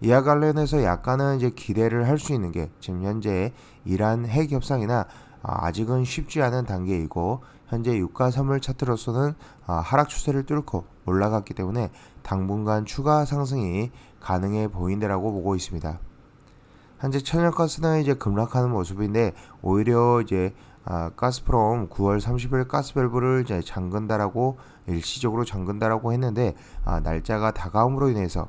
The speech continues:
그리고, 아, 고점 부근에서 일단 물량이,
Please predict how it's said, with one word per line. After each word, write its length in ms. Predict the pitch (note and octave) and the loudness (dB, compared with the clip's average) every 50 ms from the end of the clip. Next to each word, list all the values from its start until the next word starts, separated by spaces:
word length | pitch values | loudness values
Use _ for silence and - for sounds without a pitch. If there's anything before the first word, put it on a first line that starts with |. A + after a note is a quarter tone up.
| - - | -6 -8
그리고, 500 | - F2+ F2+ E2+ - G2 G#2+ B2 C3+ - - - - - - - | -4 -4 -4 -2 0 0 0 -2 -2 -4 -10 -20 -20 -20 -12 -6
아, 180 | D#2+ D2+ D2+ D2 | -4 -4 -4 -2
고점 440 | - - F2+ - - - B2 A#2+ A#2 | -2 -4 -4 -2 0 0 0 0 0
부근에서 560 | G#2 G2+ G2+ G2 G2 F#2+ F#2+ A2+ C3 C#3+ D3 - - - - - - - | 0 0 0 0 0 0 0 0 0 -2 -2 -4 -12 -20 -20 -20 -12 -8
일단 380 | - E2+ - - G#2+ G2+ G2 G2 | -6 -6 -4 -2 0 0 0 0
물량이, 480 | F2+ E2+ E2+ G#2 A2+ A#2 G#2 F2 E2+ | 0 0 2 2 2 2 0 -2 -6